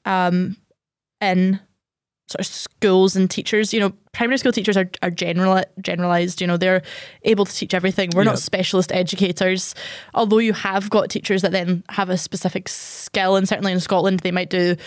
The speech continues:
Speaker 1: non-class contact and come in and do art with your class, which, you know, we've ha-, I've had that experience before, and the work the children were producing, because it was like a four or five week project that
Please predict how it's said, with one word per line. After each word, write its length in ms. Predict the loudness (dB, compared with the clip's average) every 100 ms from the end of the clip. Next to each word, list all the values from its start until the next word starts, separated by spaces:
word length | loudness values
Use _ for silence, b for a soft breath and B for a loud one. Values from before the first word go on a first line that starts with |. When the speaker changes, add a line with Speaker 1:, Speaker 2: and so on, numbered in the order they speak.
| B B
Speaker 1:
non-class 420 | 0 2 2 -2 0
contact 400 | 2 2 0 -4
and 80 |
come 160 | 0 2
in 80 | 4
and 160 | 2
do 320 | 4 6 6 4 B B B 0
art 240 | 0 2
with 220 | 0 0
your 100 | -2
class, 400 | 2 0 0 0
which, 440 | 0 0 -4 -6 -8 _ _ _ 2
you 80 |
know, 60 | 4
we've 200 | 4 2
ha-, 160 | -2 -4
I've 140 | -4
had 140 | -2 0
that 80 | -2
experience 340 | 0 0 0
before, 380 | -2 2 2 2 B B B B _
and 400 | -4 -2 -2 -4 -8 _ 0
the 100 | 2
work 300 | 4 0 -2
the 80 | 0
children 280 | 2 2
were 80 | 2
producing, 380 | 2 0 0 0
because 200 | 2 0
it 40 |
was 100 | 0
like 100 | 0
a 60 | -2
four 360 | 0 2 4 2
or 60 |
five 380 | 0 0 0 0
week 300 | -2 -4 -6
project 720 | 0 0 2 0 -2 -6 -10 -12 B B B -2
that 360 | 2 2 0